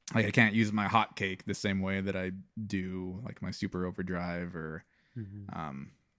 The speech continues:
Speaker 1: any other ones that I have to, like, boost the signal, 'cause they, they all trim the low end or don't affect them the same way, or the resonant frequency is in a,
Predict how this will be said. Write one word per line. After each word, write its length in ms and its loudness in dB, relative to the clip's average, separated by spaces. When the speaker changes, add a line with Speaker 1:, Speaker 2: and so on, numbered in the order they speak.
Speaker 1:
any 200 -6
other 180 -4
ones 220 -6
that 80 -6
I 100 -4
have 360 -6
to, 120 -6
like, 260 -8
boost 260 -6
the 80 -8
signal, 360 -4
'cause 160 0
they, 100 0
they 220 0
all 180 6
trim 360 4
the 100 6
low 200 6
end 380 4
or 180 0
don't 220 -2
affect 300 -2
them 440 2
the 120 -4
same 240 0
way, 440 0
or 280 -6
the 140 -2
resonant 360 -2
frequency 520 -2
is 180 -6
in 80 -2
a, 240 -6